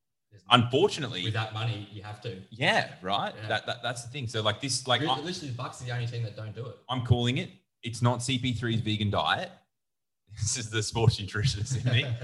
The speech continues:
Speaker 2: It's not his, it's not his vegan or vegetarian diet that he's done. He just, he was very fortunate with the minute management at O K C, and he was very fortunate
Speaker 1: covid helped.
Speaker 2: with the covid break as
Speaker 1: It
Speaker 2: well,
Speaker 1: helped.
Speaker 2: especially
Speaker 1: LeBron
Speaker 2: at his
Speaker 1: helped.
Speaker 2: age.
Speaker 1: It helped, it helped all the
Speaker 2: All the older guys, yeah.
Speaker 1: Yeah.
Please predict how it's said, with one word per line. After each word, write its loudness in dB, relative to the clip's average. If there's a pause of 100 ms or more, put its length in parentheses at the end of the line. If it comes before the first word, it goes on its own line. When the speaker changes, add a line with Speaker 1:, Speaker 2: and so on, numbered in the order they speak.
(480)
Speaker 2:
It's -16
not 0
his, 0
it's -4
not -2
his 0
vegan 8
or 8
vegetarian 0
diet -2
that -8
he's -10
done. -4
He -6
just, -6 (360)
he -6
was -4
very 4
fortunate -8
with -8 (120)
the -10
minute -4
management -4
at -4
O -2
K -4
C, -4
and -4
he -2
was -6
very -4
fortunate -8
Speaker 1:
covid -10
helped. -14 (300)
Speaker 2:
with -6
the -12
covid -4
break 4
as -10
Speaker 1:
It -16
Speaker 2:
well, 2
Speaker 1:
helped. -12 (100)
Speaker 2:
especially -2
Speaker 1:
LeBron -2
Speaker 2:
at -6
his -10
Speaker 1:
helped. -2
Speaker 2:
age. -8
Speaker 1:
It -6
helped, -8
it -20
helped -16
all -20 (260)
the -20 (380)
Speaker 2:
All 0
the 4
older 4
guys, -2
yeah. 2
Speaker 1:
Yeah. -12